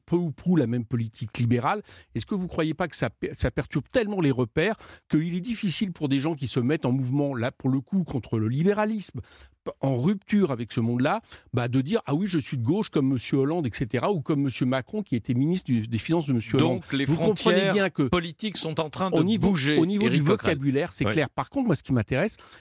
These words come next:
Speaker 1: c'est quelles sont les valeurs et, et vers quoi va le mouvement des Gilets jaunes. Si vous regardez, euh, quels sont son processus.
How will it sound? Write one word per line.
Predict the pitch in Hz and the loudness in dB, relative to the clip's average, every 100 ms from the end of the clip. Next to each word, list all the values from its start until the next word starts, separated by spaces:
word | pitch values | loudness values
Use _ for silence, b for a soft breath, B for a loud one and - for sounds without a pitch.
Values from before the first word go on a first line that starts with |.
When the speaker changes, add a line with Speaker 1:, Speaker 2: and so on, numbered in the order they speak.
| B | B
Speaker 1:
c'est | - 156 | -4 -4
quelles | - 240 | -2 -2
sont | - - 247 | -2 0 0
les | 247 127 | 0 0
valeurs | 139 139 165 208 240 _ | 0 0 0 -2 -6 _
et, | 131 139 - | -2 -2 -2
et | |
vers | 120 180 - | 0 0 -2
quoi | - 294 | -2 0
va | 196 120 | 0 -2
le | |
mouvement | 110 113 143 | -2 -2 0
des | 104 | 0
Gilets | 107 107 | 0 0
jaunes. | 98 98 | 0 -4
Si | 87 131 | -6 -4
vous | 123 | -4
regardez, | 143 180 156 147 208 - _ | -2 -4 -4 -4 -6 -8 _
euh, | 117 104 B B - | -8 -8 B B -4
quels | 143 123 | -2 -2
sont | 202 | -4
son | 175 131 | -4 -4
processus. | - 139 | -4 -4